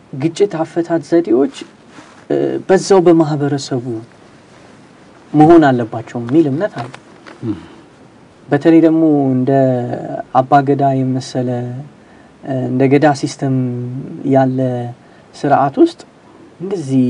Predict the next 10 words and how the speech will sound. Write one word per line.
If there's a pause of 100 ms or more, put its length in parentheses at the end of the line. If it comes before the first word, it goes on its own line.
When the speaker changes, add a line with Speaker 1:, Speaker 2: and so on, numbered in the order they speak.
(260)
Speaker 1:
ወንድማማች
እርስ
በርስ
ሲዋጋ
ማየትን
የሚያክል
የሚያሳፍር
ነገር
ያለ
አይመስለኝም።